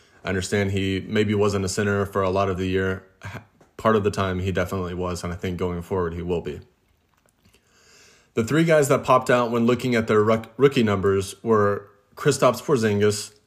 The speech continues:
Miles Turner, and Anthony Davis. So among these three, the, I think the guy that matched up best with, um, Evan Mobley's rookie season was Anthony Davis. So, so let's take a look at that.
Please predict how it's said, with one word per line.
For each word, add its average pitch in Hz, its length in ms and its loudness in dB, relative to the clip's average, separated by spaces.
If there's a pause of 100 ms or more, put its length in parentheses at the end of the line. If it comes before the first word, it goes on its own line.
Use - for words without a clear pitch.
(100)
Miles 117 360 0
Turner, 107 360 0
and 98 200 -6
Anthony 101 360 -4
Davis. 110 500 -2 (720)
So 123 220 0
among 143 480 2
these 170 240 2
three, 123 240 2
the, 117 200 0
I 113 120 -2
think 156 180 -4
the 131 80 2
guy 127 160 2
that 117 160 0
matched 123 300 0
up 98 160 0
best 127 420 0 (100)
with, 113 360 2 (100)
um, 104 560 -2
Evan 110 240 2
Mobley's 113 420 2
rookie 101 240 -2
season 104 440 -4
was 98 120 0
Anthony 95 360 -2
Davis. 95 320 0
So, 95 340 -6
so - 140 -6
let's 101 180 -2
take 101 160 -2
a 98 40 -4
look 87 180 -6
at - 80 -12
that. 73 240 -10